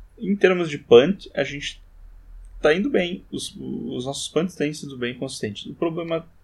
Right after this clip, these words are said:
tá sendo no, obviamente, Cody Park, que, hum, tá muito instável no ano e pode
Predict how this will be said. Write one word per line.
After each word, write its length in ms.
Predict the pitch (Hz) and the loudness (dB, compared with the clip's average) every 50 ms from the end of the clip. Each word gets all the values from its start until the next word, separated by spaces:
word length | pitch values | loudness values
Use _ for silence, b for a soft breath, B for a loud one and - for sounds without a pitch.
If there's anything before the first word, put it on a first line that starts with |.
| - | -6
tá 80 | - 156 | -4 -4
sendo 320 | 147 - 143 135 139 139 | -2 0 -2 -2 -2 -6
no, 320 | 135 135 131 131 131 135 139 - _ _ _ _ _ _ _ _ - | -8 -8 -8 -8 -10 -12 -14 -18 _ _ _ _ _ _ _ _ -2
obviamente, 440 | 123 120 120 117 117 117 120 - - | -2 0 0 0 -2 -2 -4 -2 2
Cody 240 | - 120 117 123 | 4 4 6 6
Park, 340 | 123 123 113 110 110 113 - - - - - | 6 6 6 6 6 4 0 -8 -20 -18 -16
que, 160 | - 127 - - - - _ _ - | -16 -16 -16 -18 -20 -20 _ _ -12
hum, 240 | - 135 131 131 127 131 - _ | -10 -8 -8 -8 -10 -14 -6 _
tá 120 | - 147 147 | 4 4 4
muito 280 | 143 131 127 127 135 | 4 2 -4 -6 -8
instável 400 | 131 127 - - 110 110 107 117 | -10 -2 4 6 6 6 4 2
no 140 | 110 113 110 | -4 -4 -4
ano 300 | 107 110 113 113 120 - - b b b b b b b b - | -2 -2 -4 -4 -6 -10 -16 b b b b b b b b -10
e 80 | - 120 - - _ _ | -10 -10 -10 -12 _ _
pode 640 | - 107 107 104 107 113 120 123 139 143 139 - | 4 6 8 10 10 10 8 8 4 -4 -8 -8